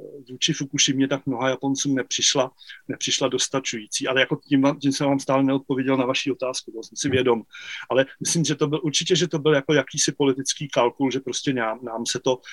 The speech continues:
nám se to povede. Eh, bylo to i symbolizováno vlastně při posledních, eh,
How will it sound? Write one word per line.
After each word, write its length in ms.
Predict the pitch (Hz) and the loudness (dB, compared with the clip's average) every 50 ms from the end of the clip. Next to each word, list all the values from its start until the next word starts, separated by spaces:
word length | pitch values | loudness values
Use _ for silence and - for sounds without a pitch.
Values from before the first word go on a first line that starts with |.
| - - _ _ | -20 -20 _ _
nám 140 | 117 110 110 | -8 -6 -4
se 120 | - - - | -4 -2 0
to 100 | 160 156 | -2 -2
povede. 640 | - - 127 110 117 117 113 120 117 113 120 131 - _ _ _ _ _ _ _ _ _ - | 0 0 0 0 0 0 2 4 4 4 2 0 -4 _ _ _ _ _ _ _ _ _ -4
Eh, 600 | 120 117 117 117 117 113 113 110 110 113 113 113 113 - - - - 156 131 | 0 2 2 4 4 2 2 0 -2 -4 -6 -8 -8 -12 -18 -18 -18 -14 -2
bylo 160 | - 135 139 151 | 2 4 4 4
to 160 | - 151 - 160 | 4 0 0 0
i 40 | |
symbolizováno 800 | 135 - 151 131 123 131 127 127 120 127 120 127 123 123 123 131 123 | 2 2 2 2 2 2 2 2 2 2 0 2 2 2 0 0 0
vlastně 340 | 127 120 117 - - 143 135 | 0 0 0 0 -2 -2 -2
při 160 | 135 - 143 | -2 -2 -4
posledních, 680 | 139 - 120 - - 139 135 127 135 139 139 139 139 - - | -4 -2 -2 0 2 2 0 2 2 2 2 2 2 0 2
eh, 40 | 135 | 4